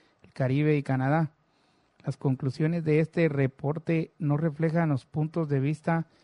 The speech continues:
de la organización y sus miembros. Y, o sea que nosotros estamos,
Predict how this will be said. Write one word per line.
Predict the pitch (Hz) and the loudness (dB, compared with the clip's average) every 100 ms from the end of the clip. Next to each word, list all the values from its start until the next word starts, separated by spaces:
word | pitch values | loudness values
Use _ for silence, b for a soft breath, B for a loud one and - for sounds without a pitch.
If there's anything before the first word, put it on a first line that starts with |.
| b _ | b _
de | - | 0
la | 131 | 2
organización | 127 131 123 - 135 - 143 151 | 2 2 -2 -6 -10 -2 0 0
y | |
sus | 139 143 | 0 -4
miembros. | 127 156 147 127 - - _ _ _ _ _ _ _ _ _ _ _ _ _ _ _ _ _ _ _ - | -2 0 0 -4 -10 -20 _ _ _ _ _ _ _ _ _ _ _ _ _ _ _ _ _ _ _ -2
Y, | 143 131 127 127 127 123 123 139 - _ _ _ _ _ _ _ _ _ _ _ _ _ _ _ _ - | 0 2 2 2 2 0 -2 -4 -8 _ _ _ _ _ _ _ _ _ _ _ _ _ _ _ _ -14
o | |
sea | 160 175 160 | -6 -2 -2
que | 160 139 | 0 0
nosotros | 123 123 139 190 - | 2 -2 -2 -4 -4
estamos, | 135 - 139 147 160 - - - - - | -8 -4 -2 0 -2 -6 -16 -18 -18 -20